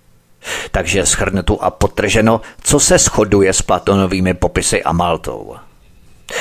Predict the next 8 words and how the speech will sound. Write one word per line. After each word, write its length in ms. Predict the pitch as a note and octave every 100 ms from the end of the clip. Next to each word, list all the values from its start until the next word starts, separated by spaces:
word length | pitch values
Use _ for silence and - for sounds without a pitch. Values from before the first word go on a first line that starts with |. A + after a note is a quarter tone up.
| - A2
Na 120 | A#2
Maltě 400 | D3 E3+ E3 E3+
byly 320 | C3 C3+ D3
objevené 560 | A#2 B2 B2 B2+ B2+ A#2+
důkazy 500 | G#2 G2+ G#2+ A2+ G#2
o 120 | E2+
uctívání 720 | F#2+ - - G#2+ G#2 G2+ G2+
býků. 520 | F2+ F2 - C#2+ -